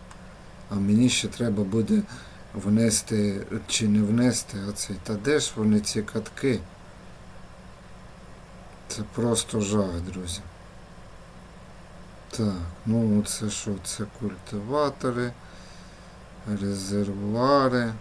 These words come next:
Ось о, друзі. Сорок шість тисяч. Налаштування,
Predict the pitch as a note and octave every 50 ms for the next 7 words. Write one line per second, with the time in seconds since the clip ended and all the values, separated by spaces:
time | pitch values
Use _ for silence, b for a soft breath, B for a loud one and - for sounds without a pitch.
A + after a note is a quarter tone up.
0 | - - - - - - - - - - A2 G#2 - - - - A2+ G2+ F#2 F2
1 | E2+ F2+ G2 F#2+ F#2 F2+ - - - - - - - - - - - - - -
2 | - - - - - - - - - B2 B2+ B2+ A#2+ - - - - A#2 G#2 -
3 | - - - A2 G2+ F#2 - - - - - - - - - - - - - -
4 | - B B B B B B B B B B B B B B B B B B -
5 | - - G#2 G2+ G2+ G#2 G#2 G#2+ G#2+ G#2 - - - B2 A2 G#2 G#2+ A2+ A2+ A2
6 | G#2 G2+ F#2+ F#2+ F#2+